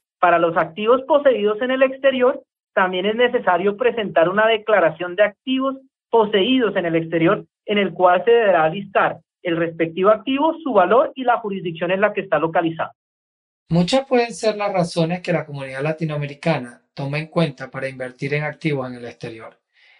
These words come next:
Speaker 2: Entre las más comunes, Jaime, podría señalarse la protección patrimonial,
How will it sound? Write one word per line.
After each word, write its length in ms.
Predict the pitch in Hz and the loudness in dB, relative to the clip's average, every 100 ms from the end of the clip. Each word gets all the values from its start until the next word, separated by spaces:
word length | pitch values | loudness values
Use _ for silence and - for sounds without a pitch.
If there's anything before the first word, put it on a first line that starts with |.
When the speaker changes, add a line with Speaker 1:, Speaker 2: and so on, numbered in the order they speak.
| _ | _
Speaker 2:
Entre 220 | 156 160 | -4 0
las 160 | 160 160 | 0 0
más 160 | 170 | -2
comunes, 500 | 170 196 202 175 151 | -2 -8 -4 -4 -2
Jaime, 520 | 156 147 139 143 175 - | -4 -6 -8 -10 -12 -6
podría 320 | 147 139 143 | -2 -2 -2
señalarse 840 | 143 165 160 156 151 - 160 156 _ _ _ _ _ - | -2 -2 0 0 -4 -4 -6 -6 _ _ _ _ _ -8
la 160 | 139 | -6
protección 460 | 131 135 127 - 127 | -6 -8 -8 -8 -6
patrimonial, 880 | 143 143 147 139 151 165 156 156 | -6 -4 -4 -2 0 2 0 -4